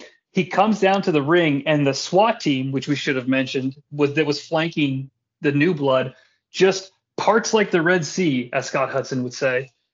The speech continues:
And the security guards and D D P all start attacking the New Blood. And wouldn't you know it,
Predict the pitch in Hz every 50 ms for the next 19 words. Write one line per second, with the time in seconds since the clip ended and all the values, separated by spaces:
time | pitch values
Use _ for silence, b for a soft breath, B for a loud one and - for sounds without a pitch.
0 | _ _ _ 160 156 165 156 139 139 _ _ _ _ _ _ _ - 151 151 160
1 | 160 - 165 135 - 190 196 190 190 196 185 165 156 170 165 160 165 170 170 165
2 | 160 147 - - - 147 139 139 135 156 160 165 160 - - 165 160 147 143 131
3 | 135 143 151 - - 165 143 139 135 135 143 147 139 139 135 151 139 131 131 127
4 | 135 139 139 135 135 135 127 123 123 127 - 143 143 139 139 190 202 180 151 175
5 | 151 139 139 143 143 143 139 139